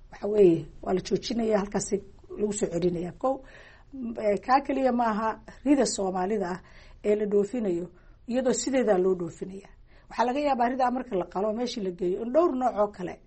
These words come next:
wax la dhaho value added, inagu kama helo. Waxaa kaloo jirta dhaqaalaha haddii la rabo in la kobciyo,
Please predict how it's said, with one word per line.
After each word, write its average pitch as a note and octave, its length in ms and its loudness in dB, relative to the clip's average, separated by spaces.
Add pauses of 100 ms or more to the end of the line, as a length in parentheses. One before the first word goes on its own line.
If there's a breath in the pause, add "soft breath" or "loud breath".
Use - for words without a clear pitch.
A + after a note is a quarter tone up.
(120)
wax - 120 -14
la A3+ 100 -4
dhaho G3+ 160 2
value G#3+ 380 0
added, G3 280 -6 (320 soft breath)
inagu G3+ 300 0
kama G3 160 0
helo. E3+ 280 -6 (1200 loud breath)
Waxaa A3+ 180 -6
kaloo C#4+ 240 -2
jirta B3 240 -12
dhaqaalaha G#3 400 0
haddii A3+ 200 -4
la A#3 60 -4
rabo G#3+ 120 -2
in A#3+ 120 0
la F#3+ 60 -6
kobciyo, F#3 420 -2